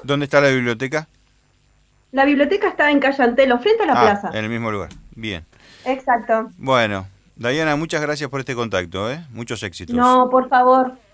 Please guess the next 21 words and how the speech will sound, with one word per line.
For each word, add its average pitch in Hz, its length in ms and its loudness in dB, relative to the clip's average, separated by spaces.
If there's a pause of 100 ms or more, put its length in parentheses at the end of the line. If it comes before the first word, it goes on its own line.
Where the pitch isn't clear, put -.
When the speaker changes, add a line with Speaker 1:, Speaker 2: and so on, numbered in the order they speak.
Speaker 2:
Nosotros 262 460 0
muy 262 220 6
agradecidos 240 640 4
de, 185 480 0
bueno, 214 360 -2
de 202 320 0
esto, 196 400 -4
de 175 120 -4
que 175 100 -16
a - 20 -10
ustedes 185 500 -4
les 180 160 -10
interese 202 680 0
el 190 100 -4
tema 190 220 -2
de 185 40 0
la 180 140 -4
cultura. 190 840 4 (800)
Speaker 1:
Al 104 140 2
Speaker 2:
Y 95 40 -2
Speaker 1:
contrario 92 600 0